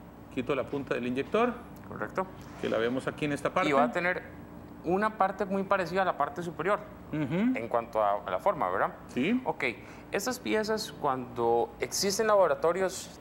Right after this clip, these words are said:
Speaker 2: diésel especializados en donde se pueden reemplazar estas piezas.
Speaker 1: Ujú.
Speaker 2: Ok. Nosotros ofrecemos en la parte original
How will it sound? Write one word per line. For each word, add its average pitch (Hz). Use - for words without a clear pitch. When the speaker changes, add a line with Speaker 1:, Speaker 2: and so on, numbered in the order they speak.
Speaker 2:
diésel 151
especializados 131
en 147
donde 110
se 110
pueden 151
reemplazar 139
estas -
piezas. 196
Speaker 1:
Ujú. 135
Speaker 2:
Ok. 107
Nosotros 240
ofrecemos 190
en 110
la 110
parte 151
original 160